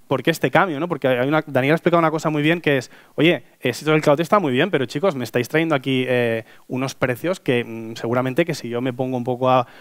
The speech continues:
a optimizar, eh, el coste con hierro físico y lo, y lo, digamos que lo voy repercutiendo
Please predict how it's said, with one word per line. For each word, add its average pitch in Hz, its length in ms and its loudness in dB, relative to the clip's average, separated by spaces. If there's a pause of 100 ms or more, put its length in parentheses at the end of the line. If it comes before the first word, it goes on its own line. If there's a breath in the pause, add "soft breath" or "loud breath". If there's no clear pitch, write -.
(180 loud breath)
a 120 420 4
optimizar, 131 640 0
eh, 123 260 -4
el 131 140 -4
coste 135 340 -4
con 127 240 -6
hierro 131 240 -2
físico 127 480 -4
y 123 80 -2
lo, 120 260 -2
y 123 80 -2
lo, 120 100 -6
digamos 123 340 -4
que 143 80 -2
lo - 20 2
voy 131 100 4
repercutiendo 135 720 -2